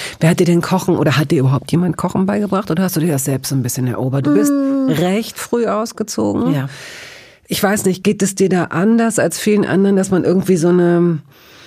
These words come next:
Speaker 1: bei mir ist das auch so wie so ein, wie so ein toter Winkel. Ich kann dir gar nicht sagen, warum ich existiere, weil ich mich eigentlich gar nicht an diese Zeit zwischen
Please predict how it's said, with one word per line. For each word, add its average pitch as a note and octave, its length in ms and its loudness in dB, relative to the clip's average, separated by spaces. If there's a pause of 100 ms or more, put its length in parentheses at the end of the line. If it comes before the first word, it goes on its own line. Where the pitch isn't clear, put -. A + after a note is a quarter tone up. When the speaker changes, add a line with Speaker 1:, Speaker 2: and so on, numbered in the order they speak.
(180)
Speaker 1:
bei E3 120 0
mir E3+ 120 4
ist E3+ 120 2
das E3+ 120 0
auch D#3 220 0
so D#3 180 2
wie E3 60 4
so D3+ 100 4
ein, D#3+ 220 4
wie D#3 80 0
so E3 80 4
ein E3 100 4
toter F#3+ 400 2
Winkel. A3+ 300 4
Ich - 140 -2
kann B3 180 4
dir B3+ 100 4
gar A3+ 140 4
nicht A3 140 0
sagen, G#3+ 280 2
warum G3+ 300 4
ich G3 140 -2
existiere, G3 600 0
weil F3 140 2
ich - 80 -2
mich F#3 300 0
eigentlich G3+ 420 2
gar F#3+ 180 2
nicht G#3+ 200 0
an F3+ 100 2
diese F3 240 0
Zeit F#3 320 -2
zwischen F3 340 -2